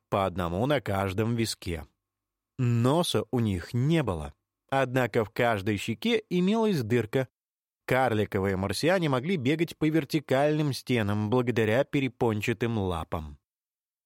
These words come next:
Лейсон отмечал, что марсиане разных видов жили отдельно. Маленькие обитали в ямах в земле или в скалах, а гигантские циклопы — в домах, сложенных из камней.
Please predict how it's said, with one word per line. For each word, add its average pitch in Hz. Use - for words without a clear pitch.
Лейсон 202
отмечал, 202
что 107
марсиане 113
разных 101
видов 190
жили 160
отдельно. 101
Маленькие 107
обитали 101
в 87
ямах 101
в 90
земле 95
или 226
в 202
скалах, 117
а 131
гигантские 120
циклопы — 143
в 120
домах, 110
сложенных 113
из 101
камней. 90